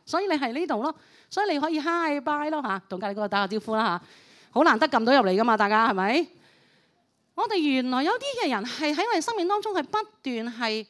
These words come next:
離離合合嘅。可以拆夥，可以唔開心，但係人真係好想乜嘢啊？好想有一個長久嘅關係。於是無論如何，大家都一定走呢個位嘅，就係拍拖。拍拖個，個嘅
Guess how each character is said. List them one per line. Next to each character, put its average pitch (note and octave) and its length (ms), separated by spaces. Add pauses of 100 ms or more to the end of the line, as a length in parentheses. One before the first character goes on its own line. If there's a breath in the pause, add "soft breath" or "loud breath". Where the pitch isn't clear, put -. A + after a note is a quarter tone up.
離 G3 240
離 F#3+ 140
合 A3+ 140
合 G3 300
嘅。 F#3+ 120 (480 soft breath)
可 F#4 80 (120)
以 F4+ 60
拆 D4 260
夥， A#3+ 400
可 D#4 100
以 D4+ 100
唔 D#3+ 100
開 C#4+ 260
心， C#4 260 (680 loud breath)
但 F4 260
係 D4+ 360
人 F#3 260
真 A#4 140
係 F4 180
好 F#3 240
想 F#3 260
乜 A3 60
嘢 G3 160
啊？ B2+ 120 (400 soft breath)
好 E4 160
想 A4+ 120 (100)
有 D4+ 160
一 - 20
個 D4+ 100
長 E3 400
久 D#3+ 140
嘅 G3+ 100
關 G3+ 300
係。 F3+ 140 (560 loud breath)
於 B4 180
是 E4 120
無 A#3+ 200
論 G#3 240
如 F#3+ 80
何， F#3+ 180
大 G#3+ 140
家 F4 120
都 G4+ 100
一 G4+ 40
定 G#3 140
走 - 240
呢 C4 80
個 G3 140
位 D3 320
嘅， D3 140
就 - 140
係 F3+ 140
拍 F3 280
拖。 F3 280 (600 loud breath)
拍 G4 220
拖 A4 260
個， D4 260
個 D#4 100 (240)
嘅 C4+ 380